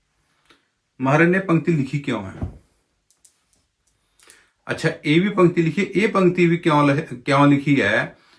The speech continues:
ਬਈ "ਨਾਮ ਰਹਿਓ ਸਾਧੂ ਰਹਿਓ, ਰਹਿਓ ਗੁਰ ਗੋਬਿੰਦ।" ਕਿਉਂ ਲਿਖਣੀ ਪਈ ਮਹਾਰਾਜ ਜੀ ਨੂੰ? ਮੈਂ ਦੱਸਾਂ ਕਿਉਂ ਲਿਖਣੀ ਪਈ। ਕਿਉਂਕਿ ਸਤਿਗੁਰੂ ਜੀ ਨੂੰ ਪਤਾ ਸੀਗਾ ਵੀ ਸਿੱਖ ਕਿਤੇ ਇਹ ਨਾ ਮੰਨ ਲੈਣ ਵੀ ਗੁਰੂ ਕਿਤੇ ਚਲਿਆ ਗਿਆ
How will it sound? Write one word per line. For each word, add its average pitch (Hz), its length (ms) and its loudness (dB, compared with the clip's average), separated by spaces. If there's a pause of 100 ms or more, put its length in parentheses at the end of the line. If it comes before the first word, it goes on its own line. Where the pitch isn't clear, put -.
(140)
ਬਈ 135 260 -2
"ਨਾਮ 131 480 2
ਰਹਿਓ 139 340 -2
ਸਾਧੂ 139 480 -2
ਰਹਿਓ, 123 500 -2
ਰਹਿਓ 131 340 0
ਗੁਰ 120 220 -4
ਗੋਬਿੰਦ।" 110 460 -4
ਕਿਉਂ 160 280 0
ਲਿਖਣੀ 131 300 0
ਪਈ 110 140 -6
ਮਹਾਰਾਜ 95 400 -10
ਜੀ 92 100 -12
ਨੂੰ? 92 140 -12 (400)
ਮੈਂ 131 120 -2
ਦੱਸਾਂ 151 240 -2
ਕਿਉਂ 147 220 -2
ਲਿਖਣੀ 120 220 -4
ਪਈ। - 220 -16 (1900)
ਕਿਉਂਕਿ 151 240 -2
ਸਤਿਗੁਰੂ 147 420 0
ਜੀ 156 120 0
ਨੂੰ 175 100 2
ਪਤਾ 147 300 0
ਸੀਗਾ 165 260 0
ਵੀ 180 120 0
ਸਿੱਖ 151 280 -4
ਕਿਤੇ 151 280 -2
ਇਹ 165 80 4
ਨਾ 165 100 4
ਮੰਨ 110 260 0
ਲੈਣ 143 260 -4
ਵੀ 139 120 -4
ਗੁਰੂ 120 260 0
ਕਿਤੇ 139 180 -4
ਚਲਿਆ 92 380 -6
ਗਿਆ 92 160 -14